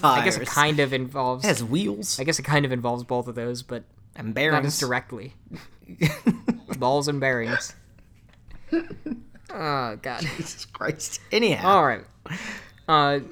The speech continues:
Speaker 1: so nominees for best simulation or strategy game: Crusader Kings three,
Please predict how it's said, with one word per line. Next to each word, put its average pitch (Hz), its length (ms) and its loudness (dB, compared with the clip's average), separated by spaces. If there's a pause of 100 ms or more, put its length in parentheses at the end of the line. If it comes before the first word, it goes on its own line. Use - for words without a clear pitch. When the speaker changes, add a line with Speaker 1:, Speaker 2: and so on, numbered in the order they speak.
(140)
Speaker 1:
so 143 400 2
nominees 151 500 2
for 147 100 -2
best 143 380 0
simulation 143 880 -2
or 135 160 -6
strategy 147 540 -2
game: 139 460 -4 (320)
Crusader 131 480 -2
Kings 123 400 -4
three, 147 500 -4